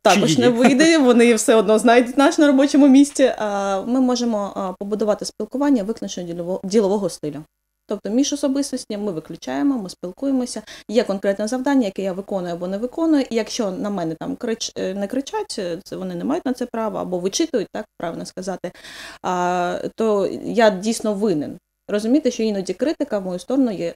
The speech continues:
Speaker 1: досить конструктивною, і якщо вас критикують, це не означає, що ви погана особистість. Це означає, що треба почути і зробити висновки з цієї ситуації, щоб більше її не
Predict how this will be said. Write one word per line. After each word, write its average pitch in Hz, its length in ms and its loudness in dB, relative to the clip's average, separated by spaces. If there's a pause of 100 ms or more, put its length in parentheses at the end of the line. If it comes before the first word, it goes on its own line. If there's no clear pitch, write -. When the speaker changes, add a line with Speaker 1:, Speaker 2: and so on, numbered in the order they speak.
Speaker 1:
досить 196 280 -6
конструктивною, 226 960 0
і 202 60 -8
якщо 202 340 -2
вас 185 240 -6
критикують, 247 640 -4
це - 80 -8
не 190 100 -4
означає, 185 380 -6
що 196 120 -8
ви 202 80 -4
погана 196 400 -8
особистість. 190 800 -10 (240)
Це 226 100 0
означає, 220 360 -2
що 226 120 -6
треба 202 440 -2 (240)
почути 202 580 0 (360)
і 226 80 -4
зробити 214 400 0
висновки 165 500 -6
з - 60 -14
цієї 175 240 -4
ситуації, 254 520 -6
щоб 170 140 -10 (100)
більше 233 340 -2
її 190 180 -2
не 202 340 -2